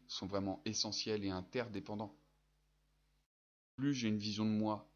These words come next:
positive, plus j'ai une vision de moi comme quelqu'un qui est capable, qui peut le faire, qui peut y arriver, et je vais chercher comme ça dans ma mémoire des preuves, justement, comme quoi est-ce que je suis capable,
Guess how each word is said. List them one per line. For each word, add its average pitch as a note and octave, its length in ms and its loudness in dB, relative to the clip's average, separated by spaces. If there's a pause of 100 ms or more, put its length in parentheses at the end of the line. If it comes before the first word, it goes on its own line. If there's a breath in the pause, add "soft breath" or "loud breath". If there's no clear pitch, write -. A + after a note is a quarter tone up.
positive, G#2+ 760 -2 (400 loud breath)
plus A2+ 120 -2
j'ai A2 120 0
une G#2+ 80 4
vision G#2 260 0
de G#2 60 0
moi A2 360 0
comme F#2+ 180 -2
quelqu'un G2 400 -2
qui G2+ 100 -12
est - 120 -18
capable, B2 580 -2 (320 loud breath)
qui - 100 -12
peut - 260 4
le B2+ 60 4
faire, A#2+ 540 -2
qui F2+ 100 -10
peut A#2+ 240 2
y A2+ 60 4
arriver, G#2+ 580 -2
et F#2 160 0
je F2 160 -4
vais F#2 60 -2
chercher A2+ 420 0
comme F#2+ 160 -2
ça G2 140 0
dans F#2+ 100 -2
ma F#2 140 0
mémoire G2 440 2 (280 loud breath)
des F#2 100 -2
preuves, A2 500 2 (300 soft breath)
justement, G2+ 480 -2
comme F2 220 -4
quoi G2+ 180 0
est-ce F#2 140 0
que F2+ 280 -2
je A2+ 280 2
suis A2 260 -2
capable, F2+ 460 -2